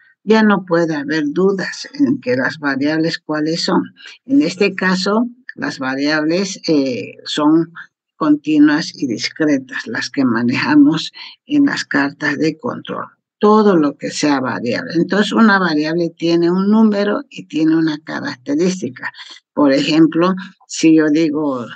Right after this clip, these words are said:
este, la variable son litros. Ah, pero ¿litros de qué? Litros de aceite, litros de leche, litros de agua,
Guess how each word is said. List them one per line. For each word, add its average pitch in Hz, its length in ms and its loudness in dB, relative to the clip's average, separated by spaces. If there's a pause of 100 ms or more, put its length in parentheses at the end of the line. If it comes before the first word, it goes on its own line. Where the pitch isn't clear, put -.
(320)
este, 147 420 -2
la 160 160 2
variable 180 540 -2
son 185 240 -2
litros. - 640 -4 (220)
Ah, 143 200 -4
pero 165 200 0
¿litros 185 400 0
de 170 160 -2
qué? 196 360 -2
Litros 160 500 -2
de 127 80 -6
aceite, 180 680 -2
litros 147 420 -2
de 127 160 -6
leche, 175 580 -2
litros 147 440 -2
de 156 100 -8
agua, 170 520 -2